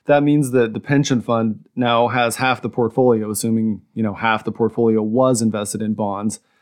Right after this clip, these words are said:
Half the portfolio is really not gonna go anywhere in terms of the, the cash flow that's on that side of the, the portfolio. So the, the pension fund is basically forced out into the, the risk spectrum where they have to take on more risk to pick up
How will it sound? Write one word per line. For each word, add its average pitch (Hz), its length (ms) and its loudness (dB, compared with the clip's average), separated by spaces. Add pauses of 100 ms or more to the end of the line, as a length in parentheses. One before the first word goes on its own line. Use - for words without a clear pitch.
(220)
Half 135 260 2
the 131 80 -2
portfolio 117 600 2
is 107 100 -2
really 123 300 2
not 113 200 -2
gonna 110 160 -2
go 110 220 -2
anywhere 107 320 -2
in 104 80 -4
terms 107 280 -4
of 104 280 -10 (160)
the, 110 140 0
the 113 140 -6
cash 110 320 -2
flow 113 180 0
that's 107 180 -6
on 113 140 -2
that 110 220 -4 (100)
side 117 240 -2
of 110 40 -4
the, 113 280 -8
the 110 160 -6
portfolio. 123 760 2 (460)
So 117 480 2 (380)
the, 117 240 2
the 123 100 -4
pension 127 400 2
fund 113 300 0
is 107 220 -4
basically 123 420 0
forced 123 480 2
out 117 440 0 (120)
into 120 260 2
the, 107 400 0 (320)
the - 140 -2
risk 127 300 2
spectrum 113 680 0
where 120 140 2
they 117 100 2
have 117 140 0
to 123 80 -4
take 123 260 0
on 113 140 2
more 117 240 2
risk 113 420 0 (520)
to - 80 0
pick 143 240 0
up 120 240 2